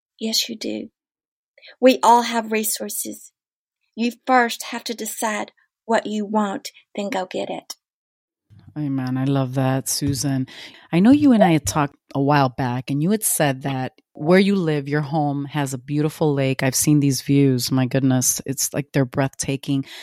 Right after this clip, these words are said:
Speaker 2: Tell me what you do in your home to help and serve women.
Speaker 1: I have what you call retreats here at my home.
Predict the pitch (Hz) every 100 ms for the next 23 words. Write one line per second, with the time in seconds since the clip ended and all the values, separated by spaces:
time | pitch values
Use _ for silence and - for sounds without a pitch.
0 | - - _ - 208 240 277 262 160 170
1 | 180 160 160 156 131 156 147 131 - _
2 | - 185 190 175 170 151 170 165 143 127
3 | 131 _ - 160 131 147 143 139 143 -
4 | 151 135 127 127 123 120 123 _ _ _
5 | _ _ _ _ _ _ _ - - 247
6 | 254 247 240 233 220 _ _ _ 208 233
7 | - 233 233 - 208 190 185 - 190 180
8 | - - - - _ _ _ - - 208
9 | 196 190 185 175 180 226